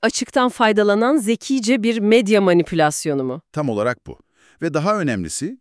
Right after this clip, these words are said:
Speaker 2: bu olay müzik endüstrisinin geleceği hakkında bize ne söylüyor?
Speaker 1: Harika bir soru. Çünkü o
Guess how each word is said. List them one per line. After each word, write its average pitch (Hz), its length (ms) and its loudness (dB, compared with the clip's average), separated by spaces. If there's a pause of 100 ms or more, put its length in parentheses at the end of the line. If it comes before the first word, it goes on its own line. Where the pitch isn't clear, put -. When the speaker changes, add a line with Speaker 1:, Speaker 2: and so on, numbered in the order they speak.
(100)
Speaker 2:
bu 151 200 -2
olay 135 220 -2
müzik 143 320 -6
endüstrisinin 107 680 -6
geleceği 92 400 -6
hakkında 120 400 -8
bize 131 200 -4
ne 123 100 -2
söylüyor? 69 460 -10 (120)
Speaker 1:
Harika 277 580 0
bir 233 60 -4
soru. 170 360 -2 (460)
Çünkü 370 300 0
o 269 300 2